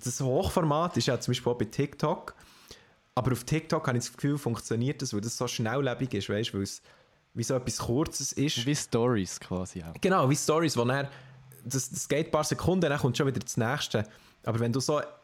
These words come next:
Speaker 1: effektiv einen Film oder eine Serie oder so etwas schaust, dann wirklich in Hochkant, also ich könnte mir das, glaub, nicht so lange geben.
Speaker 2: Vor allem, es ist doch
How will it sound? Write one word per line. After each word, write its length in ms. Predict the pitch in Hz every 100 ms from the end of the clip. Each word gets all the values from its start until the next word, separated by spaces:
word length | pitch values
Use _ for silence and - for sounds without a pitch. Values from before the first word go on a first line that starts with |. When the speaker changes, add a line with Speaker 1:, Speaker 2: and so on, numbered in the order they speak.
| _
Speaker 1:
effektiv 520 | 131 143 143 - 147
einen 80 | -
Film 520 | - 135 151 160 151
oder 220 | 139 98 107
eine 60 |
Serie 420 | 110 - 120 156 147
oder 140 | -
so 140 | - 131
etwas 240 | - 123
schaust, 320 | 113 135 - - - - _ _ _ _ _
dann 220 | - 127 127
wirklich 200 | 147 131
in 120 | 113
Hochkant, 1120 | 101 120 160 160 - - 110 101 104 - - _ _
also 220 | - - 123
ich 160 | 127
könnte 140 | - 90
mir 60 |
das, 160 | 107 -
glaub, 140 | 101
nicht 180 | 95 127
so 180 | - 135
lange 240 | 131 123 127
geben. 320 | 143 95 101 _ _ _ _ _ _ _ _ _ _
Speaker 2:
Vor 100 | - 123
allem, 100 | 127
es 80 |
ist 160 | 147 135
doch 140 | 131